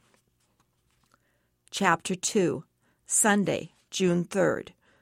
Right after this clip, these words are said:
three twenty P M. The smell hit her first.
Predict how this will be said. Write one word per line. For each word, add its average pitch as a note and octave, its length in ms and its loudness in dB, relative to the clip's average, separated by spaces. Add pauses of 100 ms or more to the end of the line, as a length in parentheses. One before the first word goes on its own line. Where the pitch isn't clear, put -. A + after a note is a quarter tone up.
(120)
three G3 200 2
twenty F#3 440 -2
P E3 300 -2
M. C#3+ 320 -6 (640)
The F#3+ 100 4
smell G#3+ 460 2
hit F3+ 200 0
her F3 160 -2
first. D#3+ 640 -2